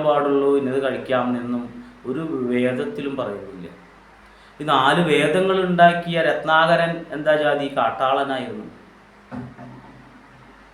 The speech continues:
ശ്രീകൃഷ്ണൻ എന്താ ജാതി? അപ്പോൾ ഒരു ജാതിയുടെയും മതത്തിൻ്റെയും പിന്നാലെ പോകാതെ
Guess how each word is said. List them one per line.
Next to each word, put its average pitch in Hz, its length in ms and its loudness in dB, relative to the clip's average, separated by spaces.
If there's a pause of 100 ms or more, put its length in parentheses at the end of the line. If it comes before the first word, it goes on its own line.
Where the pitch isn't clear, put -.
(340)
ശ്രീകൃഷ്ണൻ 165 680 -2
എന്താ 160 160 6 (100)
ജാതി? 131 300 0 (2000)
അപ്പോൾ - 200 -6
ഒരു 147 80 2 (100)
ജാതിയുടെയും 170 680 2
മതത്തിൻ്റെയും 160 680 -4
പിന്നാലെ 139 420 -2 (100)
പോകാതെ 110 680 -4